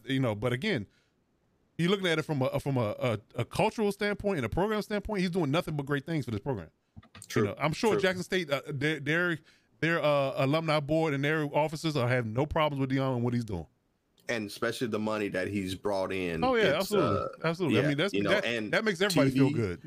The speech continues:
Speaker 1: Yeah.
Speaker 2: it makes everybody feel good. He's
Speaker 1: Mm.
Speaker 2: only lost one game, so,
Speaker 1: And boom, there you go.
Speaker 2: um, kudos to that. So that was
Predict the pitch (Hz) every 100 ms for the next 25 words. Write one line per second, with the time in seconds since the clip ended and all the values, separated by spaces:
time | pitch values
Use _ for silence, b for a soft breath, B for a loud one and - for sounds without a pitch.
0 | 190 180 92 - 117 120 110 117 110 98
1 | 95 92 - 101 90 92 87 113 120 117
2 | 113 110 107 107 101 98 101 92 80 -
3 | 101 90 - 120 95 98 117 113 101 87
4 | 85 85 _ _ - 123 110 104 95 -
5 | 87 87 78 - 107 95 - B B B
6 | B - 185 175 156